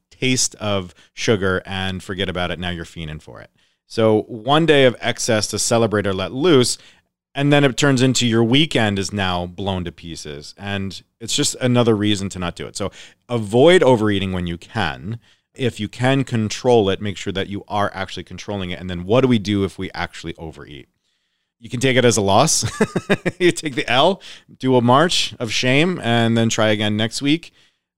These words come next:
But I'd prefer to teach you a strategy here. So first, we have to know approximately how many calories we overconsumed. And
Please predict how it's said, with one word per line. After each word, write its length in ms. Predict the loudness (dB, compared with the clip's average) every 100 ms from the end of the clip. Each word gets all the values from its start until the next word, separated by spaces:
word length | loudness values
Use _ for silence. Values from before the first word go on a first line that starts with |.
| _
But 240 | 0 0 2
I'd 180 | -2 0
prefer 280 | -2 0
to 80 | 0
teach 260 | 0 -2 -2
you 80 | -4
a 40 |
strategy 560 | -2 -2 -2 -4 -8 -8
here. 220 | -8 -10
So 300 | -4 0 0
first, 360 | 0 2 2 4
we 100 | 2
have 120 | 2
to 80 | 2
know 440 | 4 6 4 0
approximately 800 | -8 -12 -2 0 0 0 0 2
how 100 | 2
many 160 | 2 0
calories 400 | 0 -2 -2 -4
we 80 | -6
overconsumed. 640 | -6 -10 -8 -4 -4 -6
And 220 | -8 -10